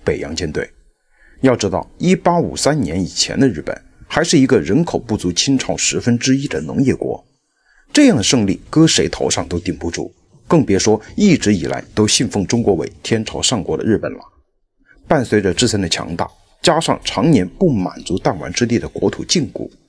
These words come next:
再加上看到英法等西方列强在世界上到处殖民侵略，自己这颗侵略的心也开始寂寞难耐、蠢蠢欲动。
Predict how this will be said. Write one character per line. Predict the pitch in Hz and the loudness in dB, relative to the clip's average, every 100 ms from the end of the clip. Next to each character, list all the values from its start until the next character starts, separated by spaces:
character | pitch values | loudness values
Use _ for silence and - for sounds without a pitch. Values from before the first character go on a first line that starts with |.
| _ _ - - | _ _ -10 0
再 | 233 | 2
加 | 226 214 | 4 2
上 | 220 269 | 2 0
看 | 202 | 0
到 | 170 104 | 0 0
英 | 139 196 | 2 0
法 | 170 - - | 0 -2 -2
等 | 98 - | -4 -2
西 | - 156 | 0 2
方 | 160 165 | 2 2
列 | 139 | 2
强 | - 90 | 2 -2
在 | 117 | 0
世 | 101 120 | 0 0
界 | 110 | 2
上 | - 87 - - - | 0 -2 -8 -10 -2
到 | 214 147 | 0 0
处 | - 101 - | -2 -6 -4
殖 | - | -2
民 | 101 85 | 0 0
侵 | - 110 | -2 -2
略， | 135 - - _ _ _ _ - | -2 -4 -6 _ _ _ _ 0
自 | 269 226 | 4 4
己 | 87 78 | 2 -2
这 | 90 | -2
颗 | - 87 | -2 -2
侵 | - 123 | 0 2
略 | 131 | 2
的 | - | 2
心 | - 98 - | -2 -4 -4
也 | 87 | -6
开 | - - 78 | -4 -4 -2
始 | - - - | -2 -4 -2
寂 | 135 95 | 0 2
寞 | 76 | -2
难 | - 85 | -10 -10
耐、 | 78 - | -10 -12
蠢 | - 80 101 | -8 -4 -2
蠢 | - | -2
欲 | - 78 | -6 -10
动。 | - | -12